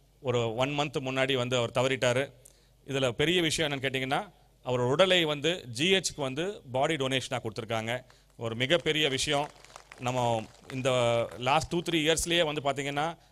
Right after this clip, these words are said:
இந்த பாடி டொனேஷன் வந்து பெரிய லெவல்ல வந்து வரல. But, அஹ், அவர் பண்ணது ஒரு மிகப்பெரிய உதாரணமாக இருந்தது. அவருக்கு இந்த தருணத்துல வந்து இந்த மாவட்டத்தின் சார்பாக, அஹ், கண்டிப்பா we are paying the homage to him and, uh,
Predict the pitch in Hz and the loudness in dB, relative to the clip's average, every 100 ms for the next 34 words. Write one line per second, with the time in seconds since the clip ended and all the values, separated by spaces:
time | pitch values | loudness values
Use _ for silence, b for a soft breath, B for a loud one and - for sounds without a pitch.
0 | - 123 113 147 170 143 143 135 135 131 | -8 -4 0 2 2 0 0 -2 -4 -4
1 | 143 123 - _ - 165 202 160 151 156 | -2 -4 -8 _ -2 2 4 4 2 0
2 | 143 135 135 123 117 131 135 139 b b | 0 0 0 0 0 0 0 -2 b b
3 | _ 127 - 120 113 135 131 135 160 151 | _ -8 -4 -2 0 0 0 0 0 0
4 | 147 123 127 147 156 147 147 131 131 131 | -2 -2 -2 -2 0 0 0 0 0 0
5 | 135 127 120 117 117 123 135 b b 117 | 0 -2 -2 -2 -2 -2 -4 b b -4
6 | 123 123 120 120 127 139 139 127 120 139 | -4 -2 -2 0 0 -2 -2 -2 -2 -4
7 | 127 113 123 127 127 123 117 117 117 113 | -4 0 0 0 -4 -4 -2 0 -2 -2
8 | 135 151 b b _ - 113 107 107 - | -4 -6 b b _ -6 -2 0 -2 0
9 | 139 160 151 - 123 131 123 117 143 156 | 2 4 2 0 -4 0 0 0 0 0
10 | 147 135 113 147 160 151 143 123 139 - | -2 -6 -2 0 2 2 2 0 0 -6
11 | b b - 123 117 110 107 101 | b b -6 -4 0 0 0 -2